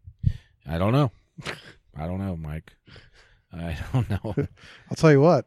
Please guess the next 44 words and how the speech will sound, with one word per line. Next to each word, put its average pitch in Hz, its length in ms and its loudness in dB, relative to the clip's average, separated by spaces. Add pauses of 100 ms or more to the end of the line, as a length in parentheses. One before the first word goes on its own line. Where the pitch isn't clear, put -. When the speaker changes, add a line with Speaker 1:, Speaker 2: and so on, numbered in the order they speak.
Speaker 1:
I - 40 -4
Speaker 2:
it - 20 -2
Speaker 1:
just 113 60 -4
Speaker 2:
didn't 160 100 6
Speaker 1:
don't 170 80 2
Speaker 2:
do 165 80 10
Speaker 1:
know. 160 80 10
Speaker 2:
any, 151 160 4
didn't 170 260 4
do 170 120 6
any 151 100 6
favors 147 280 6
for 143 120 4
your 123 100 6
article 135 360 6
that 113 140 -2
you 123 60 0
wanted 110 160 2
to 107 60 0
write 107 260 2
about. 196 500 8
Speaker 1:
<laughs> - 140 -2
That's 202 180 4
so 202 140 8
much 185 220 8
for 131 80 0
that 147 180 6
article, 117 420 0 (280)
'cause - 180 2
God 120 160 4 (160)
Speaker 2:
<laughs> - 120 -20
Speaker 1:
guarantee 131 360 2
you 135 100 4
Gus 101 220 -2
Malzahn 104 320 -4
will 87 60 -2
answer 90 240 -2
the 90 80 -6
same 95 260 0
way. 98 300 0
I, 104 240 6
I - 20 8
don't 101 400 6
know. 82 200 0